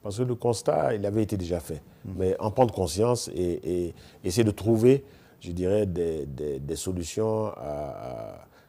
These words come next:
Speaker 1: pour freiner ce phénomène et puis inverser cette tendance.
Speaker 2: Quel legs allez-vous laisser en tant que président de la cop quinze à votre successeur, euh, le mois prochain ?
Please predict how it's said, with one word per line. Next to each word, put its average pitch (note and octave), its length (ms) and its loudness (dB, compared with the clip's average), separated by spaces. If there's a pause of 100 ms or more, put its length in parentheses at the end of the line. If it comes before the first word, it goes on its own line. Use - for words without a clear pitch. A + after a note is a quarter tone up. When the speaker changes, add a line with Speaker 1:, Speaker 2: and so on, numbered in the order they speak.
(120)
Speaker 1:
pour D#2+ 120 -10
freiner A#2 240 4
ce G#2 100 -2
phénomène F#2+ 540 0 (120)
et - 60 -12
puis G2+ 160 -2
inverser F#2 460 -2
cette - 180 -6
tendance. - 420 -10 (920)
Speaker 2:
Quel D#3+ 220 2
legs C3+ 380 -2
allez-vous G2 360 -2
laisser A2 680 -4
en F#2 80 -8
tant F#2+ 160 -4
que F2 60 -8
président F2+ 420 -4
de F2+ 60 -6
la E2 80 -4
cop E2 260 -12
quinze A2 420 -2
à F2+ 120 0
votre F2+ 180 -2
successeur, - 800 -6 (180)
euh, D2+ 100 -8 (1080)
le D#2+ 80 -8
mois D#2+ 140 -4
prochain ? - 320 -12